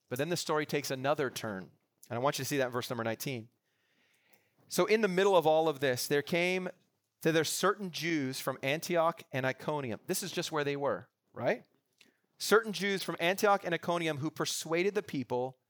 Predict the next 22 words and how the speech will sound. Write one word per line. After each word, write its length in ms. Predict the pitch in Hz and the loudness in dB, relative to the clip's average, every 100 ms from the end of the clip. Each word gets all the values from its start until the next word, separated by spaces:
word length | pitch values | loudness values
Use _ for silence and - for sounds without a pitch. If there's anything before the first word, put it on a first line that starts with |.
| _ _ _ _ | _ _ _ _
and 260 | 151 156 139 | 2 2 2
having 260 | 147 131 | 0 0
stoned 380 | 113 - 135 151 | -4 -2 -2 -2
Paul, 340 | - 123 117 117 | 0 2 2 -2
drew 280 | - 131 | -2 -2
him 140 | 151 139 | 0 2
out 100 | 147 | 2
of 60 | |
the 80 | 165 | 0
city, 400 | - 127 107 110 - _ _ _ | -2 -2 -4 -6 -14 _ _ _
supposing 680 | - 123 123 113 117 117 120 _ _ _ _ | -10 -4 0 0 -2 -6 -10 _ _ _ _
that 120 | 104 | -4
he 80 | 113 | -2
had 100 | 98 | -2
been 140 | 98 | -4
dead. 200 | 92 90 - _ _ _ _ _ _ _ _ _ _ _ - - - - - | -6 -8 -12 _ _ _ _ _ _ _ _ _ _ _ -10 -10 -10 -8 0
Just 140 | 185 | 4
like 140 | 165 139 | 4 4
that 140 | 120 | 0
in 80 | 113 | -2
one 160 | 117 117 | -4 -4
verse. 400 | 110 104 - | -4 -4 -10